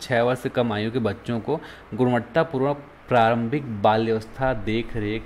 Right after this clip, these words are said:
एवं शिक्षा के लिए संस्कार अभियान संचालित किया जा रहा है, ताकि बच्चों को सही पर्यावरण मिले, सही environment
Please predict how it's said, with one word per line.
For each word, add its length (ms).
एवं 300
शिक्षा 720
के 160
लिए 160
संस्कार 580
अभियान 460
संचालित 600
किया 160
जा 160
रहा 100
है, 320
ताकि 260
बच्चों 360
को 220
सही 320
पर्यावरण 460
मिले, 220
सही 220
environment 640